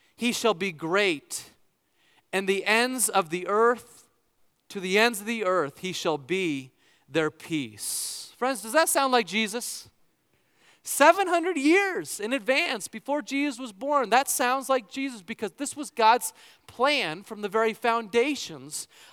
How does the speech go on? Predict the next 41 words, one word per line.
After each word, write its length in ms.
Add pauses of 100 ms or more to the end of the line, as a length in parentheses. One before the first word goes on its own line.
of 160
the 80
world. 560 (480)
Time, 260 (320)
wh-, 180
when 140
times 380
get 160
so 260
black, 640
when 100
times 300
get 160
so, 320 (100)
so 180
dark, 560
so 220
bleak 720 (240)
for 260
Israel, 640
they 140
went 320
back 320
to 100
these 220
statements 560
again 300
and 80
again 440 (340)
from 200
Jeremiah 880
and 120
Isaiah 680
and 120
Micah, 440
and 100
they 80
said, 220
"There's 180
still 220
hope." 420